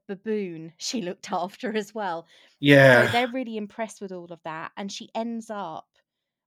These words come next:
Speaker 1: working at this basically as a glorified nail clipper.
Speaker 2: Yeah, a pedicure, like, for dogs,
Speaker 1: Yeah,
Speaker 2: like, yeah.
Speaker 1: doing pedicures and everything for dogs. And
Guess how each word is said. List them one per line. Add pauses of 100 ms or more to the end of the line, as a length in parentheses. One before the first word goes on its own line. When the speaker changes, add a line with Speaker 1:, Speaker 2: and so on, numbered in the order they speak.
Speaker 1:
working
at
this (640)
basically
as
a
glorified (2000)
nail
clipper. (1200)
Speaker 2:
Yeah,
a
pedicure,
like,
for
dogs,
Speaker 1:
Yeah,
Speaker 2:
like,
yeah.
Speaker 1:
doing
pedicures
and
everything
for
dogs.
And